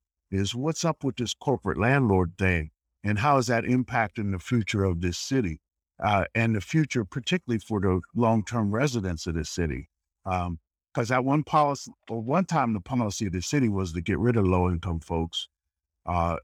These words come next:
and some will say that's still the policy,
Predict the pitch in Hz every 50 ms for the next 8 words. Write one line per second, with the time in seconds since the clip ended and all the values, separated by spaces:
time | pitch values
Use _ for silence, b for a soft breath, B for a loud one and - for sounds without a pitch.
0 | _ _ - 98 98 95 92 90 90 87 87 90 82 - _ _ _ _ _ _
1 | _ _ _ _ _ _ _ - - 110 98 107 107 101 98 - - 104 98 98
2 | 95 92 - - - 131 143 139 117 - - 107 95 87 87 85 80 - - 78
3 | 78 87 90